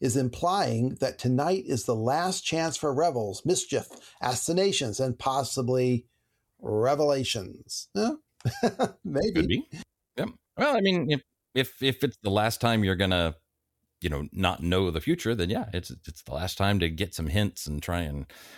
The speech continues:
Speaker 2: work towards it, change yourself, anything like that.
Speaker 1: Yeah.
Speaker 2: Yeah.
Speaker 1: Oh, he, so he, he notes that in The Tempest, Act One, Scene Two,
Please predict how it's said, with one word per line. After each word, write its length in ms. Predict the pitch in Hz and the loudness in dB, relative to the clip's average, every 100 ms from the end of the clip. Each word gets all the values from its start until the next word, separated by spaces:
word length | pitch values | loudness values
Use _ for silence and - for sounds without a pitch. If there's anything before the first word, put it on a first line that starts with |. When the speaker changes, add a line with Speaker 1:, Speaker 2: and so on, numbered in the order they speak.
| - | -4
Speaker 2:
work 220 | 92 98 | -2 0
towards 360 | - 80 85 82 | 0 2 2 0
it, 160 | 82 - | -4 -4
change 240 | 82 76 | -4 -4
yourself, 300 | 71 82 73 | -4 -4 -4
anything 320 | 73 73 76 | -6 -8 -8
like 160 | 69 65 | -10 -8
that. 160 | 85 85 | -8 -4
Speaker 1:
Yeah. 200 | 147 165 | 0 2
Speaker 2:
Yeah. 80 | 143 117 - - - | 0 -8 -18 -10 -2
Speaker 1:
Oh, 60 | |
he, 140 | 160 170 | 0 0
so 200 | - 190 | 0 0
he, 260 | 185 185 180 - | 2 0 -2 -8
he 160 | 147 165 | -4 -2
notes 220 | 175 - | 0 0
that 160 | 143 | 0
in 160 | - 135 | 2 0
The 60 | 127 | 0
Tempest, 560 | - 160 120 151 - - | 0 -2 0 -4 -4 -4
Act 260 | 123 - 147 | -2 -2 -2
One, 220 | 117 131 | -2 -2
Scene 320 | - 139 202 | 0 0 0
Two, 360 | 127 - 139 | -2 -2 -2